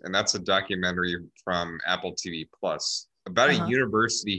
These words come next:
Speaker 1: here in Austin, Texas, that is just full of racist, hateful people.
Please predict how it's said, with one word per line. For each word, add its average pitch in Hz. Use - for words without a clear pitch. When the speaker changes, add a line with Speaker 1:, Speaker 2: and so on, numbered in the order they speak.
Speaker 1:
here 107
in 95
Austin, 90
Texas, 78
that 87
is 90
just 101
full 98
of 82
racist, 95
hateful 87
people. 82